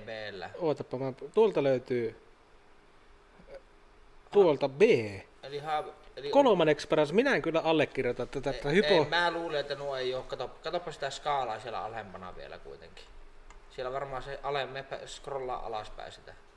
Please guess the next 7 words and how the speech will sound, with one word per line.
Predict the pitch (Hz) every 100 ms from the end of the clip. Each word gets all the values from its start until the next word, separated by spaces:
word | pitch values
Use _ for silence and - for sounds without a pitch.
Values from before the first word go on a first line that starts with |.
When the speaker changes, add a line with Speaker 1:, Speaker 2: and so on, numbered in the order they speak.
| - - - - - - -
Speaker 1:
Näkyykö | 123 123 127
täällä | 127 120
jossain | 123 - 127
se | 123
skaala? | 123 - 131 117 104 104 117
Elikkä | 107 110 117
tota, | 107 107 120 120